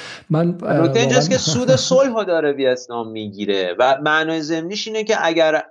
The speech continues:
Speaker 2: اگر هم الان
Speaker 1: واو.
Speaker 2: بچهای فلسطینی تو خونه آت-، آتش هستن، حتماً استعداد و لیاقت صلح کردن، چون
Speaker 1: واو.
Speaker 2: آمریکا که موقعی که با ویتنام می‌تونه صلح بکنه، حتماً با مردم غزه هم می‌تونه صلح بکنه. پس اینجا دوباره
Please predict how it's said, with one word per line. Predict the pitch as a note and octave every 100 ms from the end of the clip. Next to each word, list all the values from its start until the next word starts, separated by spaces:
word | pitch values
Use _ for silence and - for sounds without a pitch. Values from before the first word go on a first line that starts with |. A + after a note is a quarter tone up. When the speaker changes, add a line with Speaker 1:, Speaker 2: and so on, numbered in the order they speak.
| -
Speaker 2:
اگر | D#3 E3 D#3
هم | D#3 D#3
الان | D3 D3 D3 D3
Speaker 1:
واو. | A2+ A2+ A2 A2
Speaker 2:
بچهای | D#3 B2+ E3 D#3
فلسطینی | D#3 D3+ D3+ - D3+ D3
تو | D3+
خونه | - - D3+ D#3
آت-، | D3+ D3 - -
آتش | D#3 D3 D3 D#3 D3+
هستن، | D#3 C#3+ G3 G3+
حتماً | E3+ D#3+ G3+ G3
استعداد | E3+ - D#3 D#3 G3
و | G#3
لیاقت | E3+ D#3 F3 A3 A3+
صلح | - D3+ C3
کردن، | C3 B2 A2+ G#2 _ -
چون | C3+
Speaker 1:
واو. | A#2+
Speaker 2:
آمریکا | E3+ E3 E3+ G#3+
که | G#3+ G3+
موقعی | E3 E3
که | F3
با | D#3+
ویتنام | D3+ D#3+ D#3 D#3+ D#3
می‌تونه | D#3 E3
صلح | D3+ D#3+ D#3
بکنه، | D#3+ D#3+ E3 G3+ G#3 _ F3+
حتماً | F3 G3+ A#3
با | A3 G3 - - -
مردم | D#3 D3 D3 C#3+
غزه | C#3 C3 B2
هم | B2+
می‌تونه | B2+ B2 B2+
صلح | A#2+ B2+ A#2+
بکنه. | A#2 A#2+ A2 A2 - -
پس | D#3 -
اینجا | F#3 F#3 A3
دوباره | A#3 G#3